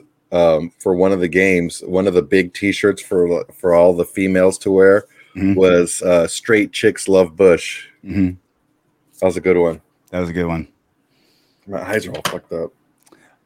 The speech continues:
Speaker 2: Uh, the other good one was Georgia when Todd Gurley was there. Um, they wear these, like, pink shirts that said "Gurley Boys" on 'em. Like, all the dudes who wear it, it'd be, like, this, like,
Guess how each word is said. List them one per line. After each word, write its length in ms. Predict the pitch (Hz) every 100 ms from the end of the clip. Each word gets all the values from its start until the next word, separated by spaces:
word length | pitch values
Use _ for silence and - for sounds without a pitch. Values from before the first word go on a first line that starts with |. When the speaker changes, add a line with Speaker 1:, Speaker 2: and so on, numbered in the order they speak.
| _ -
Speaker 2:
Uh, 460 | 120 117 113 110 110
the 100 | 127
other 140 | 139
good 120 | 131 127
one 120 | 120
was 340 | 113 - 101 _ _ _ _ _ _ - -
Georgia 360 | 117 117 120
when 160 | 117 98
Todd 260 | 113 104
Gurley 280 | 92 107 110
was 200 | 113 113
there. 380 | 117 117 131 135 _ _ _ _ _ _ _ _ _
Um, 340 | 98 98 92
they 60 | 95
wear 160 | 107 107
these, 160 | 104
like, 280 | 98 90 _
pink 320 | - 117 123
shirts 340 | - - 107 -
that 140 | -
said 200 | - 87
"Gurley 340 | 90 101 110 104
Boys" 500 | 110 117 131 - - _ _ - _
on 180 | 110 120
'em. 180 | 135 139 -
Like, 100 | 95
all 80 |
the 80 | 95
dudes 200 | 95 95
who 80 | 98
wear 160 | 101 98
it, 40 |
it'd 100 | 92
be, 80 | 90
like, 120 | 90
this, 220 | - 85
like, 260 | 87 80